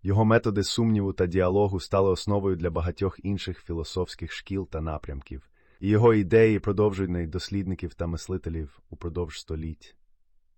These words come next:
Платон, учень Сократа та засновник академії, вважається одним із найвидатніших філософів античності. Він розвинув ідею ідеалізму,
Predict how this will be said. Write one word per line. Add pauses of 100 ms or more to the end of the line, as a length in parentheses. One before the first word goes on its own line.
(200)
Платон, (100)
учень
Сократа
та
засновник
академії, (420)
вважається
одним
із
найвидатніших
філософів
античності. (640)
Він
розвинув
ідею
ідеалізму,